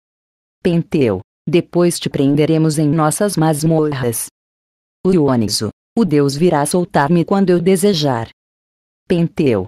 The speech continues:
deixando só suas bacantes fervorosas. As bacantes, Dioniso, neste preciso instante ele se encontra aqui e vê com os próprios olhos como tu me tratas. Penteu, onde está ele,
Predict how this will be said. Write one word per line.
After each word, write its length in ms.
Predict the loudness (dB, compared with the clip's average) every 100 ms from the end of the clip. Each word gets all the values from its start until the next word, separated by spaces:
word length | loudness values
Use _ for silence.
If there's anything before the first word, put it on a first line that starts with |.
| -10 _
deixando 540 | -2 0 0 -2 0 0
só 180 | -2 -2
suas 360 | -2 -2 -2
bacantes 640 | -2 -2 -2 -2 -2 -4 -4
fervorosas. 880 | -2 0 0 0 0 0 -2 -2 -6 _ _ _ _ _ _ _
As 200 | -2 0
bacantes, 840 | 0 -2 0 0 0 -4 -8 -8 -12 _ _
Dioniso, 680 | -2 2 2 2 0 -4 -6 -10 _ 2
neste 380 | 2 2 -2
preciso 600 | -2 -2 -2 -2 -2 0
instante 680 | 0 0 0 0 2 0 -2 0
ele 200 | 0 0
se 180 | 0 0
encontra 500 | 0 0 0 0 -2
aqui 320 | -2 -2 -2 -2
e 80 | 0
vê 200 | 0 0
com 160 | 0
os 140 | -2 -2
próprios 560 | 0 0 0 -2 0
olhos 320 | 0 0 -2
como 280 | 0 0 2
tu 120 | 2
me 120 | 0 0
tratas. 640 | 0 -2 -2 -4 -4 -8 -10 _ _ _ _ _ _ _
Penteu, 580 | -2 0 0 0 0 -2 -10 _
onde 320 | 0 2 2 0
está 320 | -2 -2 0
ele, 300 | 0 0 -2